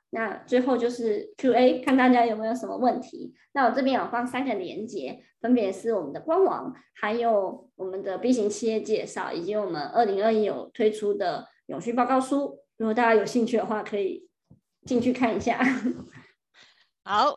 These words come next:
Speaker 2: 谢谢 Chloe。那我们画面先停留在这一页一下，好，让大家有时间去扫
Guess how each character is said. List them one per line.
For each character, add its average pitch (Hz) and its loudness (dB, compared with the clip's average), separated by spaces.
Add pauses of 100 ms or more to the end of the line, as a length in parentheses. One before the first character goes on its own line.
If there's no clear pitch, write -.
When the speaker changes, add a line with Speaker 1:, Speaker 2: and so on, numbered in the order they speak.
(100)
Speaker 2:
谢 - 2
谢 262 2
Chloe。 226 0
那 220 2
我 180 -2
们 175 -8
画 226 0
面 226 -6
先 220 -2
停 196 -6
留 185 0
在 208 2
这 208 -6
一 190 -6
页 190 -2
一 175 -4
下， 170 -2
好， 156 -6
让 175 -4
大 180 -4
家 180 -2
有 - -10
时 - -18
间 170 -6
去 185 -4
扫 - -2